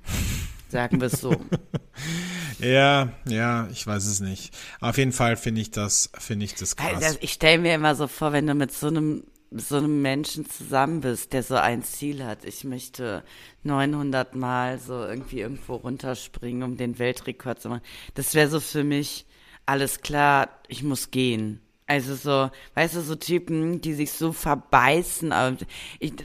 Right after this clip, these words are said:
Speaker 1: auf der einen Seite werden sie dann von so vielen bejubelt und es wird gesagt, oh, wie toll, der ist neunhundert Mal mit dem Kopf runtergesprungen irgendwo. Ich hab keinen Respekt für sowas. Ich denk mir so,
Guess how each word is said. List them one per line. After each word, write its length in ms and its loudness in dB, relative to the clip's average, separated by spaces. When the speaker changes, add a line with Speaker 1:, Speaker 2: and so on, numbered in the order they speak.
Speaker 1:
auf 160 -2
der 160 6
einen 220 6
Seite 340 -2
werden 240 -2
sie 80 -10
dann 180 0
von 220 -2
so 240 0
vielen 560 -2
bejubelt 920 2
und 120 -4
es 260 -8
wird 180 -6
gesagt, 480 -2
oh, 160 2
wie 120 -4
toll, 420 4
der 180 4
ist 160 -6
neunhundert 720 -4
Mal 560 2
mit 100 -4
dem 220 -2
Kopf 640 -4
runtergesprungen 1160 -4
irgendwo. 600 -4
Ich 300 -4
hab 300 -2
keinen 200 2
Respekt 500 -4
für 240 -6
sowas. 500 -4
Ich 180 -6
denk 220 2
mir 160 0
so, 380 -2